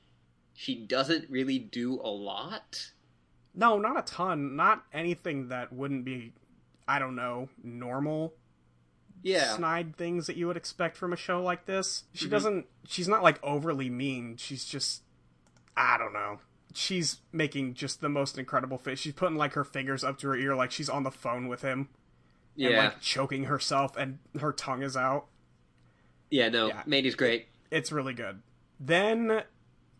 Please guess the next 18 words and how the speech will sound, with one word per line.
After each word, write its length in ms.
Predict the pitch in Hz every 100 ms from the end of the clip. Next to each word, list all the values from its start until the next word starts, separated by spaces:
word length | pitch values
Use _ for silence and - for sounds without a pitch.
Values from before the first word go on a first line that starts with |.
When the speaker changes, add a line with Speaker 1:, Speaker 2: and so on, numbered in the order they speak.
| _
Speaker 2:
this 480 | 156 165 165 - - - _ - - 147
dude, 640 | 139 156 151 147 139 143 135 _ _ _ _ _
uh, 220 | 139 135 123
he's 340 | 120 - 190
a 160 | 196 139 _ _ -
bigger 280 | 208 185 160
guy. 720 | 135 131 131 135 135 135 139 - - - _ -
Uh, 240 | 135 123 -
he's 360 | - 165 151 -
also 420 | - 139 147 160 151
looks 180 | 156
like 140 | 175 156
he 120 | 165
just 220 | 156 156
stepped 300 | - 156 147
out 200 | - 151
of 220 | 156 151
maybe 540 | 156 135 131 143 147